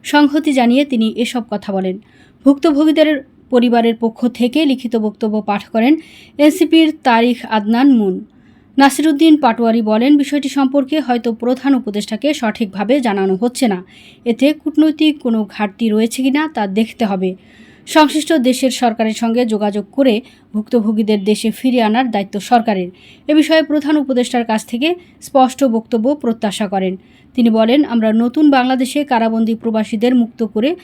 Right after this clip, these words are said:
পথচলা শুরু করতে চাই। মন্ত্রণালয় ব্লক বা যমুনার সামনে গেলে সরকার কোনো দাবিকে সিরিয়াসলি নেয়, আর গণমাধ্যমকে আসলেও অনেক সময় টনক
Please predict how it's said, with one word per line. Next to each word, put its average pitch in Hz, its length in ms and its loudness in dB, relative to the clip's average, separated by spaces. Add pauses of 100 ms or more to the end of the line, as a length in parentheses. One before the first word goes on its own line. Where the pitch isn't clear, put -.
(220)
পথচলা 240 580 0
শুরু 254 260 -2
করতে 208 280 -6
চাই। 196 280 -4 (580)
মন্ত্রণালয় 320 680 4
ব্লক 247 360 4
বা 233 180 0
যমুনার 220 460 0
সামনে 254 420 0
গেলে 262 260 0
সরকার 226 440 -4
কোনো 233 260 -2
দাবিকে 220 480 0
সিরিয়াসলি 226 540 -2
নেয়, 196 260 -2 (460)
আর 214 160 0
গণমাধ্যমকে 214 800 0
আসলেও 220 480 0 (320)
অনেক 226 260 0
সময় 247 240 0
টনক 240 340 0